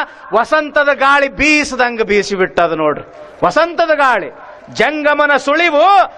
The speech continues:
ಅದು ವಸಂತದ ಗಾಳಿ ಅಂತಾರೆ ನಮ್ಮ ಶರಣರು. ಆ ಕಾರಣಕ್ಕಾಗಿ, ಆ, ಆ ಕಾರಣಕ್ಕಾಗಿ ಒಳಗಿರ್ತಕ್ಕಂಥದ್ದು ಹೋಗೋದಕ್ಕಿಂತ ಮುಂಚೆನೆ ಇಂಥದ್ದೆಲ್ಲ ಗಳಿಸ್ಕೋಬೇಕ್ರಪ್ಪ.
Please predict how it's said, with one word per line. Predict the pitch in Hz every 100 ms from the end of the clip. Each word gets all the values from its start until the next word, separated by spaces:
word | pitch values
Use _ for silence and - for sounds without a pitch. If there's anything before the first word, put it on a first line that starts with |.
| -
ಅದು | 285 302
ವಸಂತದ | 240 359 381 349 330 311
ಗಾಳಿ | 285 285 277
ಅಂತಾರೆ | 269 254 262 262 240 285 277 - -
ನಮ್ಮ | 208 226
ಶರಣರು. | 220 220 220 233 214 190 - - -
ಆ | 165 247
ಕಾರಣಕ್ಕಾಗಿ, | 269 240 233 226 220 226 277 269 226 - - - -
ಆ, | 175 262 349 302 180
ಆ | 247
ಕಾರಣಕ್ಕಾಗಿ | 262 240 240 233 233 240 294 247 240 277 - - -
ಒಳಗಿರ್ತಕ್ಕಂಥದ್ದು | 160 247 254 247 247 226 226 220 220 175 190 247 269 - -
ಹೋಗೋದಕ್ಕಿಂತ | 170 190 196 226 220 214 208
ಮುಂಚೆನೆ | 214 180 208 240 247 247 220 247 277 - -
ಇಂಥದ್ದೆಲ್ಲ | - 185 185 165 160 175
ಗಳಿಸ್ಕೋಬೇಕ್ರಪ್ಪ. | 185 165 160 - 170 175 175 165